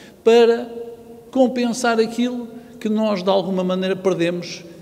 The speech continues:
no hábito de vizinhança que tínhamos. É este também o meu entendimento e por isso nós acreditamos firmemente que é preciso ter mais polícias, que a profissão seja mais atraente,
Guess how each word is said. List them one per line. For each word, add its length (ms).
no 260
hábito 380
de 80
vizinhança 640
que 100
tínhamos. 440
É 100
este 360
também 440
o 80
meu 240
entendimento 640
e 40
por 160
isso 280
nós 240
acreditamos 580
firmemente 600
que 100
é 40
preciso 480
ter 680
mais 260
polícias, 720
que 140
a 40
profissão 540
seja 260
mais 260
atraente, 580